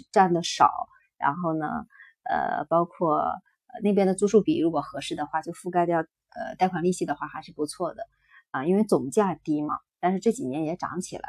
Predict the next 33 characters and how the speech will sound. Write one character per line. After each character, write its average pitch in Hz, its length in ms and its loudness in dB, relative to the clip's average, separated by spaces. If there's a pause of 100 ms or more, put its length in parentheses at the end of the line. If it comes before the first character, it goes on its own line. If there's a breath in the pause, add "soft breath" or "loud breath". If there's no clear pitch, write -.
了， - 140 -8
一 - 340 -8
个 160 160 -2
房 143 280 0
子 151 100 -8
几 160 100 -10
十 - 160 -4
万 156 160 0
的 147 100 -8
价 139 200 0
格， - 200 -12 (680 loud breath)
嗯， 151 240 0
有 147 180 4
的 151 420 4
更 175 160 2
高 170 240 2
一 160 40 0
点， - 180 -8 (280)
差 156 160 -8
不 151 80 -10
多 147 80 -8 (140)
一 - 100 -8
百， - 140 -2 (240)
一 156 100 -4
百 139 160 0
万 139 220 -4 (240)
这 139 100 -4
样 135 200 -4
子 - 100 -18
的。 - 100 -20 (680 loud breath)
嗯， 180 920 8
所 269 220 8
以 190 500 12